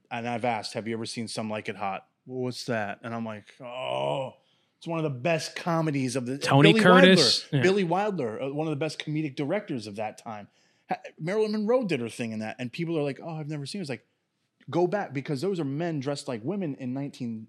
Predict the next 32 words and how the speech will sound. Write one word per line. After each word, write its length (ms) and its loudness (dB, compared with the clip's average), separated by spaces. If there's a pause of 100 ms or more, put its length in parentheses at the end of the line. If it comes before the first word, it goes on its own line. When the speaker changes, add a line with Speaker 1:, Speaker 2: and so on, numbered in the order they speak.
Speaker 1:
fifty-nine. 480 -6
<laughs> 160 0
Speaker 2:
Yeah. 260 6
Speaker 1:
Like, 300 4 (280)
and 160 2
people 280 4
are 140 4
having 220 6
Speaker 2:
People 180 8
who 60 12
Speaker 1:
fun. 80 12
Speaker 2:
don't 160 10
know 80 10
who, 140 10
like, 200 8
John 380 8
Ford 420 8
is. 340 8
Speaker 1:
Yeah. 220 4 (260)
Speaker 2:
Orson, 360 8
they 100 12
once 240 8
asked, 200 8
I 40 6
think 140 6
it 40 10
was 120 8
Orson 360 8
Welles, 480 6
and 80 0
they 120 4
said, 500 4